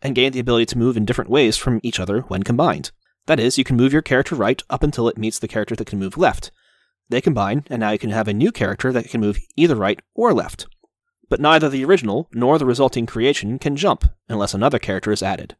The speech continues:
This potential to mix, swap, split, and the fact that you're controlling so many things at once across different points on the screen, each facing their own hazards, means the puzzles need to be approached holistically,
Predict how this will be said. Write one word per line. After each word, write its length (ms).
This 160
potential 380
to 120
mix, 360
swap, 480
split, 460
and 80
the 40
fact 160
that 120
you're 80
controlling 340
so 300
many 220
things 260
at 80
once 200
across 300
different 260
points 300
on 60
the 80
screen, 460
each 200
facing 280
their 180
own 200
hazards, 540
means 260
the 100
puzzles 420
need 260
to 60
be 100
approached 400
holistically, 580